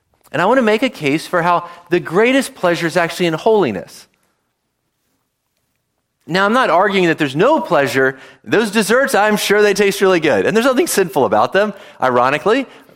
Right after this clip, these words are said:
unless maybe you have five of them. But, um, there is pleasure in sin. I'm not gonna argue that. It's short-lived,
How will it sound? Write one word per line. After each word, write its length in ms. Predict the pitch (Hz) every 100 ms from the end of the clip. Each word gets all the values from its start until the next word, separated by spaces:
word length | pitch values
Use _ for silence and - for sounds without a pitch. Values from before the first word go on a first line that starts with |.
| -
unless 240 | 123 180
maybe 180 | 185 180
you 60 | 170
have 100 | -
five 280 | 175 180
of 140 | 117 -
them. 240 | 104 170 _ _ _
But, 320 | 165 165 - - _ - -
um, 320 | 151 151 123 _ _ _
there 160 | 175 170
is 280 | 220 254 -
pleasure 420 | - 196 170 175
in 200 | 147 147
sin. 460 | - 147 95 80 - _ _ _
I'm 160 | 139 143
not 180 | 147 165
gonna 120 | 156
argue 320 | 113 117 101
that. 180 | 90 87
It's 140 | 160 -
short-lived, 880 | - 285 220 277 262 139 202 -